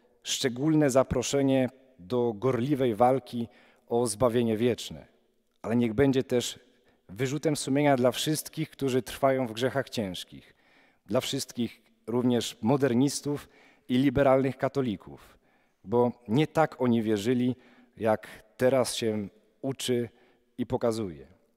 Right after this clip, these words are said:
Oni oddawali życie i przelewali krew, żeby zachować i oddać należną cześć Najświętszemu Sakramentowi, żeby ochronić prawdę wiary, żeby nawrócić grzeszników, schizmatyków czy protestantów.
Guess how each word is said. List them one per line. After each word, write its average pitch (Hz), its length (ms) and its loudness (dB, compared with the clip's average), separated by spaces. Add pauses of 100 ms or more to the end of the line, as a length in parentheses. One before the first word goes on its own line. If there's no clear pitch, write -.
(220)
Oni 147 340 4
oddawali 127 540 2
życie 127 360 -2
i 123 60 0
przelewali 120 560 0
krew, - 460 -2 (500)
żeby 120 260 2
zachować 139 680 2
i 127 160 -4
oddać 131 440 0
należną 123 520 2
cześć - 480 -2 (360)
Najświętszemu 123 760 0
Sakramentowi, 98 800 -4 (580)
żeby 117 260 0
ochronić 143 500 2
prawdę 127 380 2
wiary, 85 400 -2 (440)
żeby 113 260 0
nawrócić 123 720 -2 (280)
grzeszników, 135 960 -4
schizmatyków 120 920 -2 (300)
czy 113 100 -4
protestantów. 110 920 -4